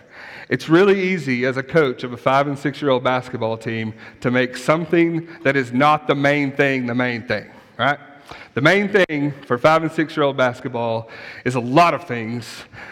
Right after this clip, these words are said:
but it's not me being right about a call with a ref. It's not m-, our team winning every game. It's not whatever that I wanna make it about. You know what I mean? The main thing is that the kids are having fun,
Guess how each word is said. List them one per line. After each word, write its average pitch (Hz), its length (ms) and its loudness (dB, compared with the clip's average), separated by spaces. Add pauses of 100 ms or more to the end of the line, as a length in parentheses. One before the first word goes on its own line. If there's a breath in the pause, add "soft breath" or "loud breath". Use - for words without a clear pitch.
(200 loud breath)
but 156 140 4
it's 160 220 -2
not 170 360 4
me 165 280 4
being 151 300 0
right 135 300 2
about 127 220 0
a 123 60 -2
call 123 480 2
with 123 180 -4
a 131 40 -2
ref. - 540 -6 (520 loud breath)
It's 123 180 0
not 175 260 4
m-, 147 300 -4 (140)
our 170 180 4
team 175 400 0
winning 165 320 4
every 151 240 0
game. 139 360 0
It's 123 200 -6
not 175 500 0
whatever 143 680 2 (180)
that 139 140 4
I 143 160 6
wanna 151 260 0
make 131 280 -2
it 113 80 -2
about. 104 360 -8 (200)
You 117 100 -4
know 131 100 4
what 135 140 4
I - 20 0
mean? 139 320 -2 (1120 loud breath)
The 165 120 0
main 165 280 4
thing 156 240 2
is 139 420 -4 (160)
that 127 120 -4
the - 60 -20
kids 139 200 0
are 135 60 0
having 123 180 -4
fun, 104 380 -6